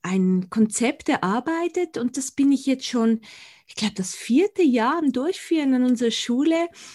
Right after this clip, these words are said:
und sammle so auch wirklich Erfahrungen, wie das ist, mit, ähm, hochbegabten Kindern zu arbeiten. Wobei ich muss sagen, das Programm ist wirklich für,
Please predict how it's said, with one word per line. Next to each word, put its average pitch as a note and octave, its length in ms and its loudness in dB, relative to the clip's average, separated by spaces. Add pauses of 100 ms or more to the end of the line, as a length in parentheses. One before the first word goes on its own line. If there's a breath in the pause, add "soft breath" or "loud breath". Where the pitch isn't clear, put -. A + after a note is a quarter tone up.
(220 loud breath)
und A#3+ 280 2
sammle C4 380 6
so C4 180 2
auch A3+ 220 0
wirklich C#4+ 420 0
Erfahrungen, D4+ 920 0 (220)
wie B3 360 2
das C4 300 -4 (100)
ist, D4+ 460 0
mit, B3+ 340 4
ähm, A3+ 580 2 (320 loud breath)
hochbegabten A3 680 2
Kindern G#3+ 680 4 (360 loud breath)
zu - 260 -2
arbeiten. B3 720 2
Wobei G3+ 180 4
ich G#3+ 100 0
muss A3 200 2
sagen, G#3+ 400 0
das - 460 -6
Programm G3 460 2
ist G#3+ 180 0
wirklich G#3 360 0
für, G3 380 2